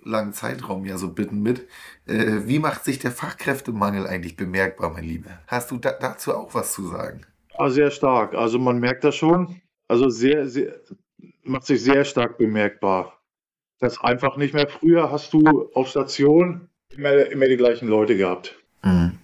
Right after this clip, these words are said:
Speaker 2: Jetzt, äh, hast du viele Springer und viele,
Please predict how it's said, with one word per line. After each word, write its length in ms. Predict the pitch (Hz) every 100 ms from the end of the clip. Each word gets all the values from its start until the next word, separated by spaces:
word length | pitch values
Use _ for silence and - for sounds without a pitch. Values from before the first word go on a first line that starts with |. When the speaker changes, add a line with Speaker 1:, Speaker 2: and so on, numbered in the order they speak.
| _ _ _
Speaker 2:
Jetzt, 560 | 113 135 147 - - _ _
äh, 60 | 117
hast 760 | 123 131 127 117 - 123 120 127
du 60 |
viele 360 | - 156 156 139
Springer 760 | - 120 135 175 185 180 - _ _ _ _ _ _
und 260 | 127 139 131
viele, 920 | - 151 170 160 160 160 160 156